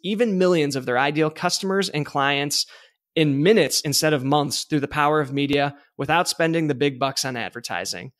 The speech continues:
This includes coverage in media moguls like Forbes, The Today Show, Washington Post, and more. Christina still appears behind the camera today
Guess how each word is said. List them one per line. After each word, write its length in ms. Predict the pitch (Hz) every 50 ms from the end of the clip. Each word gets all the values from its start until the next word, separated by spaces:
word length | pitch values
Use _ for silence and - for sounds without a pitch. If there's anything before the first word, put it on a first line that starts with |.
| _ _ _ _ _ _ -
This 160 | 180 175 -
includes 360 | 190 170 - - 180 175 165
coverage 420 | - - 170 165 156 165 165 143 151
in 100 | 143 143
media 240 | 160 160 165 160 147
moguls 600 | 143 147 156 165 151 160 156 156 151 - - -
like 200 | - 117 110 -
Forbes, 720 | - - - 185 190 196 196 185 190 175 175 - - _ _ _
The 80 | 147 147
Today 320 | - 123 131 156 165 180
Show, 480 | 170 - - 170 156 156 156 151 143 - _ _ _ _
Washington 480 | - 147 165 - 196 185 165 190 180 160
Post, 460 | - 160 156 160 160 160 160 - - -
and 160 | - 151 151
more. 360 | 139 135 139 - - 127 131 _ _ _ _ _ _ _ _ _ _ _ _ - -
Christina 480 | - 160 - - 202 226 240 254 233 240 - - _ _ _ - _ _ -
still 280 | - - 214 254 285
appears 280 | 254 - - 180 165 139
behind 260 | 156 143 143 143 143
the 60 | 139
camera 280 | 135 - 143 139 135 135
today 420 | - 135 131 135 139 139 135 135